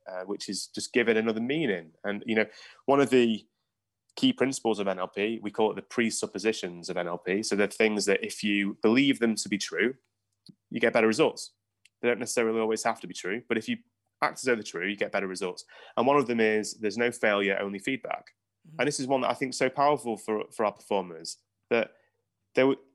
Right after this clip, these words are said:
Speaker 1: even the most accomplished performer, there was a time in their lives when they hadn't even sang a note,
Speaker 2: Mm.
Speaker 1: when they had, they hadn't performed anything, when they were worried about performing too. And I think the key for it is, is that there's no failure, there's only feedback.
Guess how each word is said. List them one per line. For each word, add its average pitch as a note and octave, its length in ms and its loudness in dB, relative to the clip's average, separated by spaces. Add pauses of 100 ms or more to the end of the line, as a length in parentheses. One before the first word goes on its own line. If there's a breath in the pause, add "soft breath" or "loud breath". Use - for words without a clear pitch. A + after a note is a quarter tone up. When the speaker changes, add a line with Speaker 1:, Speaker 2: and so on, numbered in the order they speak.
(240)
Speaker 1:
even D#3+ 280 -2
the D#3+ 60 0
most C#3 420 -2
accomplished - 560 -2
performer, F2+ 560 -2 (460)
there A2+ 60 2
was A2 80 4
a A2 40 2
time C3 260 4
in B2 60 0
their A2 100 4
lives G#2 320 2
when A2 120 0
they G#2+ 60 -2
hadn't A#2 260 -2
even A2+ 160 -6
sang A2+ 300 -4
a A2 40 -2
note, B2 340 -4 (420)
Speaker 2:
Mm. F#3+ 200 -2 (240)
Speaker 1:
when A#2 140 0
they A#2+ 60 2
had, B2+ 220 2
they B2+ 80 -2
hadn't B2 240 -4
performed B2 340 -2
anything, C3+ 400 -4
when G2+ 120 -4
they B2+ 120 2
were D3 80 0
worried G#2+ 240 0
about F#2 240 -8
performing F2+ 380 -10
too. F#2+ 380 -2 (120)
And G#2 300 0 (100)
I B2+ 60 -6
think A#2 180 2
the G#2+ 80 -4
key C#3 240 4
for A2 200 0
it F#2 120 2
is, F#2 300 -2 (520 soft breath)
is G2+ 240 0
that - 200 -6
there's A2 220 0
no C3 160 6
failure, F#2+ 540 4
there's F2+ 140 -4
only A2 220 0
feedback. - 680 -6